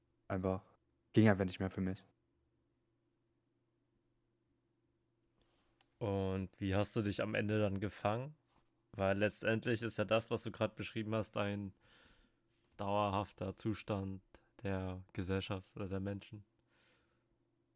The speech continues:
Speaker 2: Weil ich erwisch mich auch oft dabei, dass ich viel, ja,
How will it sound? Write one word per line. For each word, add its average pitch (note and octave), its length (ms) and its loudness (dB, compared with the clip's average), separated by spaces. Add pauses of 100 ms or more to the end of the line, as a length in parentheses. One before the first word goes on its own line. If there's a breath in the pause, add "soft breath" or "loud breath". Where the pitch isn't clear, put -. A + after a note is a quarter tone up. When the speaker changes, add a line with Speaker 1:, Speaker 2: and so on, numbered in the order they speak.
(200)
Speaker 2:
Weil G#2+ 300 4
ich A2 120 -2
erwisch A2+ 320 2
mich A2+ 260 0
auch A#2 280 4
oft - 440 -4
dabei, A#2 300 4
dass A2 220 -4
ich G#2+ 420 -10 (360)
viel, G#2+ 720 -2 (1400)
ja, F2+ 380 -6